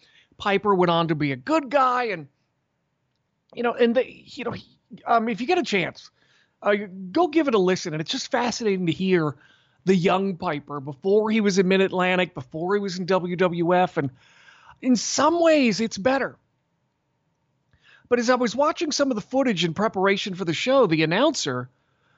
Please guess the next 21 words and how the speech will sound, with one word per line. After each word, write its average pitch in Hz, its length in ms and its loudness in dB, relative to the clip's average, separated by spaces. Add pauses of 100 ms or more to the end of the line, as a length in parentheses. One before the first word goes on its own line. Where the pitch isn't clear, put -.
(200)
was 165 180 0
saying, 175 400 0 (280)
"That 180 260 0
Roddy 220 280 2
Piper, 190 720 0 (120)
you 180 100 -8
know, 185 180 0
he 196 180 -4
never, 226 260 0
he 196 140 -2
hasn't 226 280 -2
changed 233 360 -2
his 240 160 -10
style, 220 560 -4
and 170 100 -12
the 180 60 -10
fans 247 380 -4
love 311 260 0
him 285 180 -4
for 170 300 -10
it." 113 80 -20